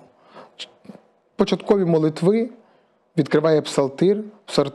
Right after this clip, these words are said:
псалтир де-, ділиться на кафізми, кожна кафізма має три слави,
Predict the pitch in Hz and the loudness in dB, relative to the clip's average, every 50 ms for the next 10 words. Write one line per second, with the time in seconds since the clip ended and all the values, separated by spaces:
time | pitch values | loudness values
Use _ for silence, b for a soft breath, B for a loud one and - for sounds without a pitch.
0 | - - - - - 151 143 - 165 151 139 151 147 143 147 - 127 147 160 147 | -10 -12 -6 -2 -2 -2 0 0 -2 0 0 0 0 0 -2 -2 0 2 2 2
1 | 135 - 135 135 135 131 - 135 - - 185 196 208 185 190 175 160 160 - - | 0 0 0 -2 0 -2 -2 -4 -2 0 0 0 2 0 0 -2 -2 -4 -8 -14
2 | B B B B B B B B B B - - 151 147 156 147 - 147 - 170 | B B B B B B B B B B -2 -2 0 0 0 -2 -2 -2 -2 0
3 | 147 147 147 139 143 139 139 131 135 - 147 135 - - - 139 135 151 185 202 | 0 2 0 2 0 0 0 -2 0 0 -2 -2 0 0 0 2 2 2 2 0
4 | 202 190 175 | 0 -2 -4